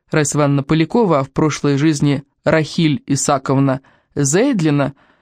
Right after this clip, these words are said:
боролась за место под солнцем со свойственным ей национальным упорством. Взяла фамилию отчима,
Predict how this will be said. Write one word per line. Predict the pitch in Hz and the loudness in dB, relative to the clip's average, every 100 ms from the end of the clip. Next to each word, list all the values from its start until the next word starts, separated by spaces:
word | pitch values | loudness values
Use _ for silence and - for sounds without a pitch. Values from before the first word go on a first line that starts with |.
| _ _ - | _ _ -2
боролась | 196 294 320 254 | 0 2 0 0
за | 160 165 | -2 0
место | 202 262 196 | 0 0 -2
под | - 160 | 0 -2
солнцем | - 262 233 190 | 0 0 0 0
со | 175 | 0
свойственным | 160 196 226 - 190 175 | -2 0 -2 0 0 2
ей | 165 196 | 0 2
национальным | 190 170 160 156 156 156 | 0 0 0 2 2 0
упорством. | 147 151 143 - - 120 139 _ _ | 0 0 0 -2 -4 -4 -4 _ _
Взяла | 151 143 156 | -8 -2 -2
фамилию | 143 147 147 170 | 0 0 0 0
отчима, | 247 - 220 202 | -2 0 0 -2